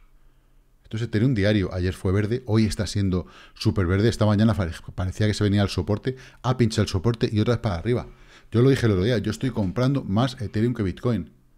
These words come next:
Las cuatro perras que tengo, ¿vale? Van más aquí que a Bitcoin.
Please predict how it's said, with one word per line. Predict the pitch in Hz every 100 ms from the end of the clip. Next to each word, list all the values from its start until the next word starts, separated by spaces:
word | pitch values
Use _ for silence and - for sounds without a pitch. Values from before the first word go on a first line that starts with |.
| _ _ _ _ _ _ -
Las | 85
cuatro | - 113 127
perras | 120 123 -
que | 113
tengo, | 120 147 175 220 - _
¿vale? | 101 104 143 196 -
Van | 92 117 123
más | 110 135 156 - - - -
aquí | 90 90 131 196 220 - - - - - - - -
que | - 104
a |
Bitcoin. | 87 - 113 92